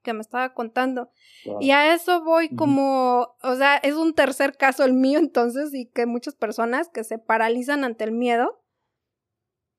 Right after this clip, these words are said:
Speaker 2: Sí, esta sería una re-, una tercera respuesta, efectivamente, ¿no? Que, que también es común, eh,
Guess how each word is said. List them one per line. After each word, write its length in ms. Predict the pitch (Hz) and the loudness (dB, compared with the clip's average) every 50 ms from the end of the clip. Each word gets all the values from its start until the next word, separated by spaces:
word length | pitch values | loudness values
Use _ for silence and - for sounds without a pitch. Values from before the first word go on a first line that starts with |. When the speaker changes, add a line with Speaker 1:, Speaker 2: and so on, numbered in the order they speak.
| _ _ _ _ _ _ _ _ _ _ _ _ _ _ _ _ _ _ _ _ 127 117 110 _ _ _ _ _ _ _ _ _ _ _ _ _ _ _ _ _ _ _ _ _ - | _ _ _ _ _ _ _ _ _ _ _ _ _ _ _ _ _ _ _ _ -20 -20 -20 _ _ _ _ _ _ _ _ _ _ _ _ _ _ _ _ _ _ _ _ _ 0
Speaker 2:
Sí, 360 | 180 185 214 226 202 - - _ - - - - - _ _ _ - 143 | 2 2 4 2 0 -2 -6 _ -12 -12 -12 -12 -16 _ _ _ -6 -6
esta 260 | 151 170 - 233 208 | -6 -2 0 -2 0
sería 240 | - 185 156 170 180 | 0 0 0 2 0
una 420 | 185 185 170 156 147 135 123 117 | 2 0 0 0 0 -2 -2 -4
re-, 220 | 113 110 117 110 - | -4 -4 -6 -6 -6
una 240 | - 160 151 160 156 | -8 -4 -4 -4 -2
tercera 440 | - - 127 113 - - 143 131 139 | -2 -4 -4 -4 -4 -4 -4 -4 -4
respuesta, 400 | 120 - - 151 139 - - 135 | -6 -2 -4 -4 -4 -2 -4 -4
efectivamente, 800 | 113 - - - _ - 131 123 120 113 113 117 120 - - 104 | -4 -4 -8 -8 _ -4 -2 -2 -2 -2 -4 -6 -8 -8 -8 -8
¿no? 160 | 95 98 107 | -8 -8 -10
Que, 340 | - - 117 107 101 101 - _ | -8 -4 -4 -4 -4 -4 -8 _
que 140 | _ - 107 | _ -8 -4
también 840 | - 120 117 117 120 127 135 139 143 139 139 135 127 123 123 123 - _ - | -2 -2 0 0 0 0 0 0 0 -2 -2 -4 -4 -6 -8 -10 -10 _ -8
es 160 | 135 127 - _ | -8 -8 -8 _
común, 560 | - 123 120 117 123 135 139 139 139 139 - _ _ _ _ _ _ _ _ _ _ _ _ _ _ _ _ _ _ _ _ _ _ _ | -4 -2 -2 0 0 0 0 -2 -2 -6 -10 _ _ _ _ _ _ _ _ _ _ _ _ _ _ _ _ _ _ _ _ _ _ _
eh, 520 | - 104 104 101 98 98 98 95 95 - | -10 -10 -8 -8 -8 -8 -8 -10 -12 -14